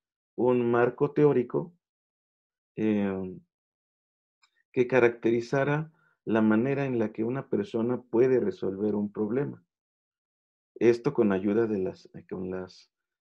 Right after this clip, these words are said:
de forma indirecta de las fases de, de Polia, del trabajo de Polia.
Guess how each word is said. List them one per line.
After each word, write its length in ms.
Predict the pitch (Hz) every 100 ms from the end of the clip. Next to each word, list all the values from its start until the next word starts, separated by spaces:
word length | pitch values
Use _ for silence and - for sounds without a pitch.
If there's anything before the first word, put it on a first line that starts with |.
| _
de 120 | 104
forma 320 | 104 117 113 113
indirecta 520 | 113 113 110 110 127
de 140 | 107
las 320 | 92 92 _
fases 500 | - 101 98 107 -
de, 320 | - 95 90 - _ _ -
de 120 | 110
Polia, 320 | - 156 127
del 180 | 98 92
trabajo 340 | - 98 104
de 100 | 107
Polia. 340 | 110 143 151